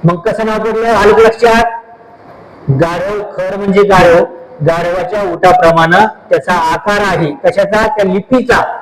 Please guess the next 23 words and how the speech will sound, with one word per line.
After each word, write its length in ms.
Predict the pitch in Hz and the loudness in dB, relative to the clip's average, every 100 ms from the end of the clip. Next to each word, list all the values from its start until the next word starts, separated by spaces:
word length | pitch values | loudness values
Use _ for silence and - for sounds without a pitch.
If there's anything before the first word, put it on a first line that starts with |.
| - - - | -16 -8 0
म्हणून 260 | 160 214 233 | 0 0 -2
त्याच्यावरून 520 | 226 214 196 196 196 | -2 -2 -2 -2 0
हे 180 | 185 254 262 - - - | 2 4 2 -2 -8 -2
नाव 380 | 175 190 247 254 | 0 0 0 0
पडलं. 480 | 240 196 185 208 294 - - 180 | -2 -2 -2 -2 -4 -8 -6 -2
नंबर 420 | 214 220 240 240 | 0 0 -4 -2
दोन 200 | 247 247 | -2 -2
आहे 260 | 240 247 | -2 -2
ब्राह्मी 520 | 240 220 226 220 233 233 | -2 2 2 4 2 2
लिपी. 240 | 226 226 - - - - - 170 | -2 -8 -12 -20 -20 -20 -8 -4
बघा 220 | 180 160 - - - - - | -2 -4 -8 -14 -18 -12 -6
आता 200 | 160 202 | -4 -4
नंबर 320 | 196 190 202 | -4 -4 -4
दोन 200 | 214 208 | -4 -2
ब्राह्मी, 320 | 214 202 165 | 0 0 0
ब्राह्मीच्या 500 | 139 185 190 196 202 | 0 0 2 0 0
अगोदर 220 | 190 196 180 | 0 0 0
तुम्हाला 280 | 196 190 | 0 0
अजून 200 | 185 185 | 0 0
हे 140 | 180 196 196 | 2 2 2
सांगायचं 360 | 175 180 180 175 | -2 0 0 2
राहिलं, 260 | 175 143 - - - - | 0 0 -2 -8 -8 -4
कोणतं, 460 | - - 640 622 | -2 -2 -2 -4